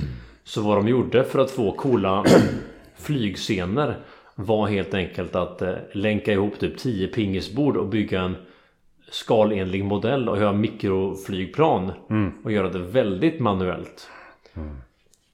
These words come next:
Speaker 1: Så det här är nog liksom en slags filmkonstens, ehm, alltså ett banbrytande verk. För när Star Wars kom så var de så mycket bättre än alla andra filmer som fanns. Det var den första kom nittonhundrasjuttiosju eller någonting.
Speaker 2: Mm.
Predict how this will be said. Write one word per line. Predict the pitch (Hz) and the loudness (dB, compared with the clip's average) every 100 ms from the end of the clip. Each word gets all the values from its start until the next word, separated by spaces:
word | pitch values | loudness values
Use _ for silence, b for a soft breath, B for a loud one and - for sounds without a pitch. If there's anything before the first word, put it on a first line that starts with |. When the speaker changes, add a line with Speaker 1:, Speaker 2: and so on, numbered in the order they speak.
| _ | _
Speaker 1:
Så | - | -2
det | 117 | 2
här | 131 | 4
är | |
nog | 190 | 4
liksom | 180 - | 2 2
en | 156 | 0
slags | 139 131 | 0 -2
filmkonstens, | 165 139 104 110 110 - 120 117 110 - | -2 -2 0 0 -2 0 -2 -2 -4 -4
ehm, | 120 110 107 104 104 101 120 | -2 2 2 2 0 -2 -2
alltså | 120 127 | 0 0
ett | - - - - | -2 -8 -16 -10
banbrytande | 110 151 147 110 90 101 104 117 147 | 2 4 6 2 0 0 0 0 2
verk. | 104 123 - - - b b b b b _ | 2 2 0 -4 -14 b b b b b _
För | - | -4
när | 120 117 127 | 0 2 2
Star | 165 185 170 | 2 2 4
Wars | 123 117 113 - | 4 4 2 2
kom | - 175 208 - - - _ _ _ | 0 0 0 -8 -16 -20 _ _ _
så | - - | -10 -4
var | 127 156 220 | 4 6 6
de | - 110 | 4 2
så | - 160 117 | 0 2 2
mycket | 131 127 110 | 2 0 0
bättre | 101 - | 0 0
än | 98 - | -4 -2
alla | 139 104 107 | -2 0 2
andra | 117 95 | 2 0
filmer | 92 107 98 85 | -2 -2 -2 -2
som | 98 | -2
fanns. | - 147 160 | 2 2 2
Det | 175 | 2
var | |
den | 214 | 2
första | 190 - - | 2 0 0
kom | - 147 | 2 2
nittonhundrasjuttiosju | 147 160 101 92 - 123 - 139 - 127 170 | 2 -2 -2 -2 -2 -4 -4 -4 -2 -2 0
eller | 294 302 | 0 2
någonting. | 196 98 95 | 0 -2 -2
Speaker 2:
Mm. | 110 107 95 | 0 0 -2